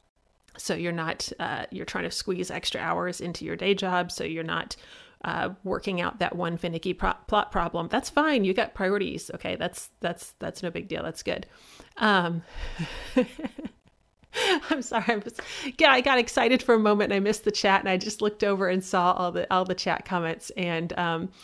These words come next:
so Grace points out quite aptly, let's not mix, uh, what we traditionally call right and left brain tasks. Um, you know, so that those are, um, they're not literally right and left brain, we know that now, but they're, but they're very definitely different kinds of functions. So leave them,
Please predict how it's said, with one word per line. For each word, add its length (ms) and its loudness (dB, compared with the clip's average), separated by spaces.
so 160 4
Grace 320 4
points 300 0
out 160 0
quite 220 2
aptly, 440 0
let's 180 -6
not 260 0
mix, 460 -4
uh, 240 4
what 240 -4
we 100 0
traditionally 460 2
call 240 2
right 200 0
and 180 -4
left 220 -2
brain 220 -2
tasks. 480 -4
Um, 360 -4
you 80 -6
know, 140 -6
so 300 -8
that 340 -4
those 300 -2
are, 500 0
um, 360 -2
they're 100 -4
not 200 -2
literally 360 4
right 160 0
and 100 0
left 200 -4
brain, 220 0
we 80 -2
know 100 2
that 120 0
now, 140 0
but 180 -4
they're, 440 2
but 120 0
they're 100 6
very 220 6
definitely 460 2
different 400 -4
kinds 340 -6
of 240 -8
functions. 680 -6
So 220 -4
leave 320 -4
them, 300 -2